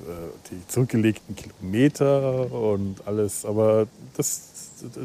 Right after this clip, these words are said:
derlei Dinge liegen mir nicht. Die Schnecke bewegt sich interessanterweise tatsächlich.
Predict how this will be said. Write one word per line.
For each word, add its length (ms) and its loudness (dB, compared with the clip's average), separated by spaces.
derlei 220 6
Dinge 340 2
liegen 320 0
mir 140 -4
nicht. 340 -10
Die 60 -14
Schnecke 500 0
bewegt 360 2
sich 260 -4
interessanterweise 880 -4
tatsächlich. 760 -8